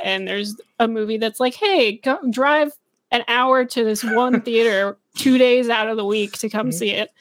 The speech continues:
Speaker 2: Hmm.
Speaker 1: Um, but that, uh, that is definitely still high on our list of movies that we need to check <laughs> out at some point. <laughs>
Speaker 3: Yeah, I, I think you'll, even if you don't love it, you'll definitely re-,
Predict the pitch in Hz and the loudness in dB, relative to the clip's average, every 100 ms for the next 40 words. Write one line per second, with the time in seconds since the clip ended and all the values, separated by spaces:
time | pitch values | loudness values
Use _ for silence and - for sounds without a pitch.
0 | - 202 170 170 _ - 214 196 220 247 | -16 -12 -12 -14 _ -4 -2 -2 -8 -12
1 | - - 220 269 233 - - _ _ _ | -14 -4 2 2 2 -4 -16 _ _ _
2 | _ _ - 247 247 - 269 262 247 254 | _ _ 0 0 0 -6 -4 -2 0 0
3 | 269 254 269 - 269 262 254 - 247 226 | -2 -2 -4 -2 -2 -2 -2 -2 -2 -2
4 | 226 214 202 196 220 214 220 233 214 208 | -4 -4 -4 -4 -6 -6 -8 -4 -2 0
5 | 202 202 185 202 196 - - - - 226 | 0 -2 -2 -2 -4 -6 -8 -4 -2 -2
6 | 202 - 202 - 226 214 208 262 247 262 | -2 -6 -6 -4 0 0 0 2 2 0
7 | - 123 - - 320 - 208 - - 175 | -10 -18 -18 -6 -6 -2 -4 -2 2 2
8 | 202 175 208 226 233 - - _ 175 180 | 4 4 2 2 0 -2 -18 _ 2 4
9 | 170 165 151 - _ _ _ _ _ - | 6 4 0 -4 _ _ _ _ _ -2
10 | 214 240 220 190 185 151 160 165 185 175 | 2 4 2 2 2 4 2 2 2 4
11 | 175 170 151 147 175 165 175 175 165 147 | 4 4 -2 -2 -2 0 -2 -4 -2 0
12 | 151 | 0